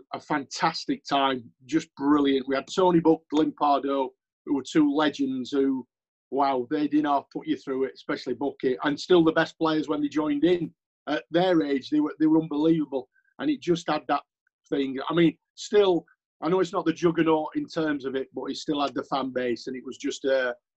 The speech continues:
I was lucky enough. I only played three games, lucky enough to make my debut at seventeen and score,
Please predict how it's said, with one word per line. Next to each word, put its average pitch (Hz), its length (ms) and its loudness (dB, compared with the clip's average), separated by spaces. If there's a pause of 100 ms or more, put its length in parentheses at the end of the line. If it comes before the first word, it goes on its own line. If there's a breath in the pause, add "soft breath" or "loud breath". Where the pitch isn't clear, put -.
(160)
I 147 120 2
was 147 160 4
lucky 151 260 0
enough. 139 240 0
I 160 340 0
only 170 180 2
played 139 300 -4
three 135 220 -4
games, 131 440 -4
lucky 147 280 -2
enough 135 200 0
to 135 100 -12
make 131 200 -6
my 123 80 -10
debut 127 340 -2
at 123 80 -8
seventeen 127 500 -4
and 120 100 -8
score, 127 460 0